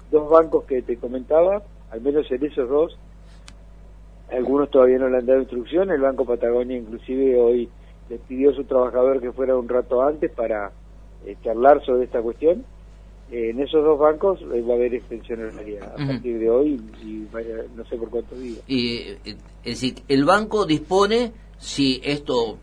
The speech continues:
Speaker 2: solamente es por hoy, si se extiende durante toda la semana o durante todo el mes. Eso queda a facultad exclusivamente del banco.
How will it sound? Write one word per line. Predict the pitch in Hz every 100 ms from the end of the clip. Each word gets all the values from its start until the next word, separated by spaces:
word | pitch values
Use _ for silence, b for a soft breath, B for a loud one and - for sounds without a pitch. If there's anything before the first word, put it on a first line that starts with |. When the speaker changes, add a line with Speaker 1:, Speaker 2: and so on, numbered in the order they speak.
| -
Speaker 2:
solamente | 131 127 131 131
es | 120
por | 139 160
hoy, | 185 196 190
si | 135
se | 117
extiende | 110 - 139 135 123
durante | 117 113 113
toda | 117
la |
semana | 110 139 190 208
o | 117
durante | 113 113 110
todo | 107 123
el | 151
mes. | 139 -
Eso | 156 143 143
queda | 156 190 180 b b b -
a | 120
facultad | 135 110 127 175
exclusivamente | 170 139 156 151
del | 143
banco. | 127 92 98